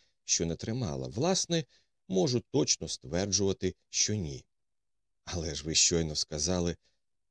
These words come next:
зрозумійте, я намагався вам пояснити, що коли вона була в їдальні або в кухні, то цілком могла підібрати якийсь ніж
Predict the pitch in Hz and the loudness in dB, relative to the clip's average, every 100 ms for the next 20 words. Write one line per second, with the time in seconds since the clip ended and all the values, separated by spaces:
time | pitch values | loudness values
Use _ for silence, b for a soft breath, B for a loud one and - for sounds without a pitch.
0 | _ 135 127 107 90 80 78 69 - 69 | _ -2 2 2 2 0 -2 -6 -8 -10
1 | - b b b 82 87 82 80 - 87 | -10 b b b 0 2 2 0 -2 -4
2 | 82 82 85 - 82 78 82 71 - 71 | -4 -4 -4 -2 -2 -2 -4 -6 -6 -4
3 | - - 110 123 - 76 - b b b | -2 0 0 0 -2 -8 -10 b b b
4 | - - 78 76 73 - 71 73 71 76 | -2 0 2 2 0 -4 -4 -4 -4 -6
5 | 69 73 73 76 71 65 65 82 95 95 | -6 -4 -2 -2 -4 -6 -8 -4 -2 -2
6 | 76 - - 69 - - _ 156 160 - | -2 -6 -8 -6 -4 -6 _ -2 -2 -8
7 | - - _ _ _ _ - 185 123 95 | -18 -18 _ _ _ _ -12 -4 -2 0
8 | 95 98 82 69 73 82 - 71 69 - | 2 2 0 -4 -4 -4 -4 -8 -8 -6
9 | 82 85 85 78 b b b 71 73 - | -6 -4 -4 -6 b b b -6 -6 -4
10 | 78 - - 85 101 95 - | -2 -2 -2 -2 0 0 0